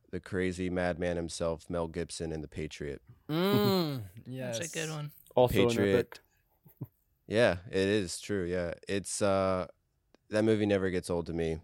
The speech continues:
Speaker 1: It's a s-, it's a family staple. We watch it, like, every July fourth. Uh, that's not true at all, but I love watching that movie.
Speaker 3: <laughs>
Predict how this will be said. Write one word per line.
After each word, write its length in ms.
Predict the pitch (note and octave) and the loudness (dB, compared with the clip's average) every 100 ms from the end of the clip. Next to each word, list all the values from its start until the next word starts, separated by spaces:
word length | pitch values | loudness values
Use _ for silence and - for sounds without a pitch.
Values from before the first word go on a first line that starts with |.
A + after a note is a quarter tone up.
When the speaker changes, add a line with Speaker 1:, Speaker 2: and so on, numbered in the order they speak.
| - | -8
Speaker 1:
It's 180 | E2+ | -6
a 40 | E2+ | -4
s-, 200 | - - | -4 -4
it's 240 | F2 - | -6 -4
a 80 | E2 | -6
family 500 | - - F2 E2+ E2+ | -6 0 2 2 0
staple. 440 | D#2 - D#2+ - D#2 | -2 -4 -4 -2 -4
We 100 | D#2 | 0
watch 300 | D#2 D#2 - | 0 -2 -2
it, 60 | |
like, 180 | D2+ D2+ | -4 -4
every 220 | D#2 D#2 | -4 -4
July 260 | C#2 D#2 D2+ | -4 -2 -2
fourth. 540 | - D2 D2+ D2+ - - _ _ _ _ _ - | -4 -6 -6 -6 -14 -20 _ _ _ _ _ -8
Uh, 480 | - D2+ D2 D2 C#2+ D#2 _ | -2 0 0 0 -4 -8 _
that's 240 | D#2+ D2+ | -6 -4
not 180 | E2 D#2 | -2 -4
true 220 | - E2 | -2 0
at 60 | D#2 | 2
all, 180 | D#2 D#2 | 2 2
but 320 | - D#2+ D2 - | 0 0 -2 0
I 80 | G#2 | 4
love 260 | G#2 G#2+ G2+ | 6 6 6
watching 300 | G#2 - G#2 | 4 4 4
that 140 | G2+ | 4
movie. 280 | G2 G2 G2+ | 6 4 4
Speaker 3:
<laughs> 920 | G#3 - - - - - - - - | 0 -2 -8 -10 -12 -12 -16 -6 -6